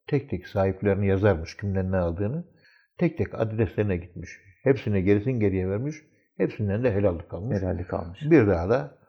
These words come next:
Speaker 1: o kötü yollara gitmemiş. Acaba bizim için vakit ne zaman gelecek? Bir tek ayetten etkileniyor.
Speaker 2: Evet, ayet
Speaker 1: Kur'an-ı Kerim'i
Speaker 2: etkilemiş.
Speaker 1: okumak, Kur'an-ı Kerim'in tefsirini okumak,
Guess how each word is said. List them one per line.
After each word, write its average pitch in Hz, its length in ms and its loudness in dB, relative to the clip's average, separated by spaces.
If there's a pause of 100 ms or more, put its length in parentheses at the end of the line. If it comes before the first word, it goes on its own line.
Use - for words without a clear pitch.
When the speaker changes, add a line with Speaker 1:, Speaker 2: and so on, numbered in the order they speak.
(140)
Speaker 1:
o - 160 0
kötü - 280 0
yollara 95 340 -2
gitmemiş. - 520 -12 (580)
Acaba 123 280 4
bizim - 480 4
için 104 420 -2
vakit - 300 0
ne 117 140 4
zaman 113 340 6
gelecek? 78 380 -10 (840)
Bir 131 180 2
tek - 180 0
ayetten 98 500 -2
etkileniyor. 104 600 -6 (580)
Speaker 2:
Evet, 90 300 -8
ayet 92 140 -2
Speaker 1:
Kur'an-ı 101 240 4
Kerim'i 104 220 4
Speaker 2:
etkilemiş. 87 220 0
Speaker 1:
okumak, 92 340 0 (800)
Kur'an-ı 104 300 4
Kerim'in 98 260 4
tefsirini 107 540 -2
okumak, 92 460 -4